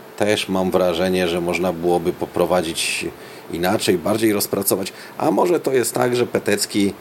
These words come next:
tak jak w jednej z poprzednich powieści stwierdził, dobrze zadane pytanie, lepsze od właściwej odpowiedzi, że on podrzuca te koncepty tylko. Może miał taki pomysł, trudno mi powiedzieć. Jak na razie,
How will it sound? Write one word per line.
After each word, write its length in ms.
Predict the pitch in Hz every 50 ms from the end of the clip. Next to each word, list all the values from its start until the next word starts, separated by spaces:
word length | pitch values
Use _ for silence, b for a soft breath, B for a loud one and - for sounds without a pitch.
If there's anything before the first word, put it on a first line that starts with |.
| B B B B B B B - -
tak 220 | - 87 90 - -
jak 220 | 95 92 87 -
w 500 | - - - - - - 98 90 87 82
jednej 260 | 85 80 80 85 82
z 60 | 82 -
poprzednich 520 | - 90 87 - 98 92 92 98 95 90
powieści 480 | - 98 92 92 92 - - - - -
stwierdził, 520 | - - - 95 90 82 78 82 90 85 85 85 78 - - - - - - - - - - -
dobrze 340 | 90 87 90 82 - 85 90
zadane 380 | 87 92 90 87 87 87 90 87
pytanie, 560 | - - 95 - - 95 95 95 95 92 92 87 - - - - 101 98 90
lepsze 360 | 90 85 - - - 95 90
od 420 | 85 78 - - - - - - - - - -
właściwej 460 | - - - - - 95 90 95 92
odpowiedzi, 640 | 90 82 - - 95 87 95 107 110 101 90 90 85 B B B B B B B B B B B -
że 140 | 85 92 101
on 100 | 101 92
podrzuca 500 | - 104 92 85 85 110 - - 113 98
te 140 | - 104
koncepty 560 | 90 - 98 90 - - 92 87 - - 95 -
tylko. 400 | - 95 82 82 - - 90 82 - - B B B B B B B - -
Może 240 | 98 104 98 92 101
miał 200 | 98 95 92 92
taki 340 | - 107 95 - - - -
pomysł, 460 | - - 107 90 90 87 - - - - -
trudno 320 | - 120 110 98 98 104
mi 100 | 98 92
powiedzieć. 500 | 90 - 98 92 92 92 90 95 95 -
Jak 200 | 131 131 127 -
na 120 | 123 107
razie, 420 | 104 110 110 98 95 98 98 98